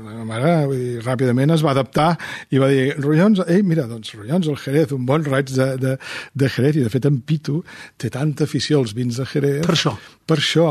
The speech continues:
Speaker 1: perquè de petits nosaltres servíem al bar de, de, de Can Roca, servíem, pues, els, el Finoilaïna i els, i tots els, els, en fi, tots els vins de, tot, tot, tots,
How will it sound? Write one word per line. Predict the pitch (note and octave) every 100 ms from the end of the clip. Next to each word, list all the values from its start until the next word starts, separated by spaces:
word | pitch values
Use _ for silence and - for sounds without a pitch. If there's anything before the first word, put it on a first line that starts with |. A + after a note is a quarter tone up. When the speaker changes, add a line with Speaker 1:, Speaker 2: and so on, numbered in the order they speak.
| C3
Speaker 1:
perquè | C#3+ A#2+ D3
de | C#3+
petits | - C3 D3 D#3+ E3
nosaltres | F3 C#3+ C#3+ D#3+ E3+
servíem | F3 C#3+ D3+ C#3+
al | C3 A#2
bar | C3+ C#3+
de, | C3 C#3+ C#3
de, | D3 D3 C#3+
de | D3+ C#3+
Can | D#3+ D3
Roca, | D3+ D3+ F#3
servíem, | F3+ C#3+ B2 C3+ F#3 G#3+ - - _
pues, | C#3 B2
els, | B2+ A#2 -
el | - B2
Finoilaïna | - B2 A#2+ A2+ B2+ D3+ D3+ D#3+ F3+
i | E3
els, | C#3+ C3 B2 - D3
i | D3 C3+
tots | A#2+ B2+ B2+
els, | D3 B2 C#3+
els, | C#3 B2+ A2+
en | D#3 C3+
fi, | - F3+
tots | C#3+ B2+
els | C#3
vins | B2+ C#3+ C3
de, | D#3 D3 D3+ - - -
tot, | D3+ B2
tot, | C#3+ A#2+
tots, | C#3 C3+